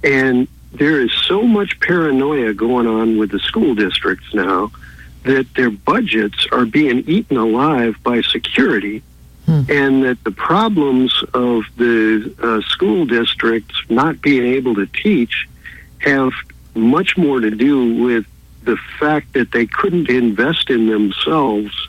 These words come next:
Speaker 1: because all of the money was being sucked up by security. So there has to be a trust position America comes to that the rich kids and the poor kids are gonna be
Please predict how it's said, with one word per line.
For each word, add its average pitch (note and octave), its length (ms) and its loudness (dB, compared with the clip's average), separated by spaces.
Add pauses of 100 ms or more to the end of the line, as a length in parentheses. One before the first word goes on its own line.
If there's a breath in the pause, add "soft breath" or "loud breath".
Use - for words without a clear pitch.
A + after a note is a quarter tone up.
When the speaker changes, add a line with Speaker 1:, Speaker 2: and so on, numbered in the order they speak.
(220)
Speaker 1:
because A#2+ 400 0
all B2+ 180 2
of A#2 60 0
the A2 80 2
money A#2 280 2
was G#2+ 200 0
being G2+ 300 0 (120)
sucked A#2+ 260 -2
up A2+ 160 0 (120)
by G2+ 160 -2 (120)
security. G2 580 -2 (840 loud breath)
So D3 320 0
there C3+ 240 -2
has G3 360 0
to F3 80 -2
be C#3+ 240 2
a G#2 60 0
trust - 580 -2
position G#2 840 0 (140)
America A2+ 560 0
comes F3 400 0 (180)
to F#2+ 280 0 (500 loud breath)
that B2 420 0
the A#2+ 80 2
rich D3 420 2
kids D#3 320 0
and A#2 200 0
the G#2 60 0
poor F3+ 280 -2
kids A2+ 400 -4
are A#2+ 100 0
gonna A2+ 180 2
be A2 160 0